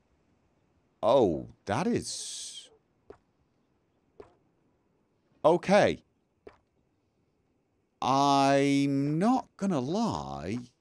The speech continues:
Those are quite... Nice. Yes, they are. Uh, that is, that is not... You know what? I, I'll start worrying about that once I've decided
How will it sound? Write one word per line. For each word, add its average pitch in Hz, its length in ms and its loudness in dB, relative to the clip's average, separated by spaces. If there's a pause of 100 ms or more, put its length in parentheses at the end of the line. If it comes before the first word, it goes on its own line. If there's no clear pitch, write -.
(1000)
Those 202 340 -2
are 123 300 -6
quite... 175 460 -10 (1200)
Nice. 131 1000 -8 (680)
Yes, 147 520 0
they 160 320 0
are. 82 500 -2 (1500)
Uh, 117 160 4
that 151 320 2
is, 277 300 4
that 185 260 4
is 254 180 2
not... 175 500 4 (540)
You 190 100 0
know 220 120 4
what? 214 380 4
I, 139 140 4
I'll 160 120 4
start 254 380 4
worrying 254 260 4
about 233 280 4
that 143 180 4
once 127 260 2
I've 139 80 -4
decided 131 640 2